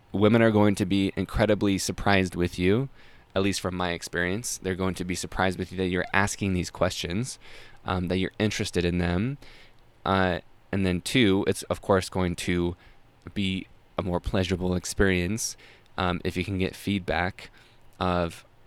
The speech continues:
like, what do you prefer? Um, <laughs> like, yeah. Oh,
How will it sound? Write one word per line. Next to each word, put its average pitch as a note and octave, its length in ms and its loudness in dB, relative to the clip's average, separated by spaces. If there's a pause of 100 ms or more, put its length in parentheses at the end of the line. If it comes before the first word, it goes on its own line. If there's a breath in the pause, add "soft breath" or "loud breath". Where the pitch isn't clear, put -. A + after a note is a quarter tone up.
(120)
like, - 180 -4
what F#2 260 0
do F2 120 -8
you F2+ 100 -4
prefer? E2 580 -2 (1120)
Um, G2+ 560 0 (960 soft breath)
<laughs> - 800 0
like, G#2 380 2 (640 loud breath)
yeah. F#2+ 300 0 (180)
Oh, C#3+ 180 10